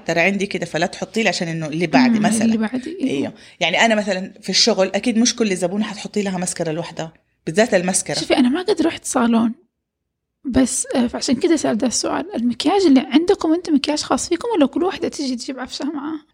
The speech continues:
Speaker 1: آه، عادة العاملات بيتمكيجوا بمكياج الارتست نفسها،
Speaker 2: مهم.
Speaker 1: لكن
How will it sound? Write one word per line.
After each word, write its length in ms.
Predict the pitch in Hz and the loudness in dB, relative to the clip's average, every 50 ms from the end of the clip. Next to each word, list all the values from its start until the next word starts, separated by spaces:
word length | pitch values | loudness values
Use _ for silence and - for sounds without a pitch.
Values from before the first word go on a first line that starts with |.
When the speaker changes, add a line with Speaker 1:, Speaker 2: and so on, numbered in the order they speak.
| _ | _
Speaker 1:
آه، 320 | - 151 151 147 147 147 147 | -10 -8 -6 -6 -6 -6 -4
عادة 460 | 127 127 196 233 208 196 180 - 180 180 165 | -2 0 0 2 2 0 -2 -2 -2 -4 -2
العاملات 720 | 160 165 165 170 175 170 170 180 190 202 247 302 - - - - _ _ _ _ _ _ _ _ _ _ _ _ _ _ _ _ _ | -2 -2 -2 -2 -2 -2 0 2 2 2 2 0 -4 -10 -20 -20 _ _ _ _ _ _ _ _ _ _ _ _ _ _ _ _ _
بيتمكيجوا 640 | - - 170 180 175 - 220 240 233 247 233 220 202 | -10 -6 -6 -4 -2 0 0 2 2 2 0 0 0
بمكياج 400 | 202 202 - 220 214 226 208 202 | -2 -2 0 0 0 2 0 0
الارتست 600 | 190 196 190 180 180 208 - - 247 - - 226 | -2 -4 -4 -4 -4 -4 -2 -2 -2 0 2 2
نفسها، 300 | 240 247 - - - - | 0 0 0 -4 -6 -2
Speaker 2:
مهم. 340 | - 254 233 226 254 254 330 - - _ - | 2 2 2 2 2 0 -2 -6 -10 _ 0
Speaker 1:
لكن 500 | 196 185 202 196 233 226 214 220 - | 0 0 2 2 0 -2 -2 -2 -8